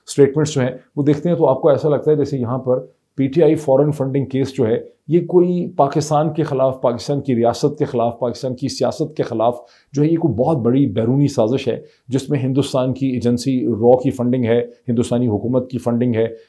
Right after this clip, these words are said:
या अमेरिका की सेंट्रल इंटेलिजेंस एजेंसी ने फंडिंग की हुई है, या यहूदी लॉबी ने फंडिंग की हुई है, या ज़ायनिस्ट ने फंडिंग की हुई है, या स्टेट डिपार्टमेंट ने फंडिंग की हुई है, या इसराइल ने फंडिंग की हुई है, या बरतानिया की जो इंटेलिजेंस एजेंसी एम आई सिक्स है,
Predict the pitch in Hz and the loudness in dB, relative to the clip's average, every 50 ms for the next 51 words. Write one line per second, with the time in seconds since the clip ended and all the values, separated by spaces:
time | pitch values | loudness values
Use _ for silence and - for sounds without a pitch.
0 | _ - 120 135 - 135 123 123 127 123 127 - 123 147 - 143 139 - 131 123 | _ 0 2 2 2 4 4 2 2 4 4 2 2 2 2 -2 0 2 0 0
1 | 123 131 139 139 127 120 113 120 117 117 120 120 131 127 127 135 123 117 120 120 | 0 0 0 0 0 0 0 0 0 2 0 0 0 -2 -2 -2 -2 0 0 0
2 | 113 143 147 143 131 - 120 120 123 127 120 107 117 117 113 123 117 107 113 - | 2 2 2 2 2 0 0 0 0 0 0 0 0 0 2 2 2 2 0 0
3 | - - - _ _ 123 120 127 117 120 117 123 123 131 147 135 123 120 120 135 | -2 -6 -14 _ _ 0 0 2 4 4 4 4 4 4 6 6 6 6 6 4
4 | 139 135 123 - 123 123 127 127 120 107 120 117 120 123 113 117 - 120 127 123 | 2 2 0 0 0 0 0 0 0 -2 -2 0 2 2 0 0 0 2 2 2
5 | 113 101 110 113 120 123 139 135 - - 143 139 - 120 120 120 123 117 117 123 | 2 4 4 2 2 2 2 0 0 -2 -4 -4 -2 -2 -2 -2 -2 -2 -2 -2
6 | 120 120 120 117 113 117 120 117 - - _ - 139 135 - - 139 131 123 123 | 0 0 0 2 2 0 0 -2 -6 -14 _ -2 -2 -2 2 2 2 4 4 4
7 | 131 127 120 120 - 143 143 143 139 143 131 123 120 120 120 - 120 120 113 117 | 4 4 2 2 0 -2 -2 -2 -2 -2 -2 -2 0 -2 -2 -2 -2 -2 0 0
8 | 120 113 117 120 120 120 120 - 127 123 139 147 151 143 139 127 123 120 127 117 | 0 0 0 0 -2 -2 -2 0 2 2 4 4 2 2 0 0 0 0 -2 -2
9 | 110 117 117 113 117 113 117 117 117 - _ _ _ - 135 139 139 123 117 113 | -2 -4 -2 -2 0 0 0 0 -2 -6 _ _ _ 0 0 4 6 4 4 6
10 | 127 127 135 143 151 147 147 147 143 135 131 120 - - 139 110 120 123 120 - | 4 2 4 2 2 2 2 0 0 0 0 -2 -2 -4 -8 -4 -2 -2 0 0
11 | 135 127 120 131 120 127 131 127 135 123 - 117 113 120 123 120 - 139 - - | 0 -2 0 0 0 0 0 -2 -2 -2 -2 -4 -2 -2 -4 -2 -4 -4 -4 -4
12 | 127 127 131 131 127 - 147 147 - 175 170 - | -4 -2 -2 -4 -2 -4 -6 -4 -2 -4 -4 -4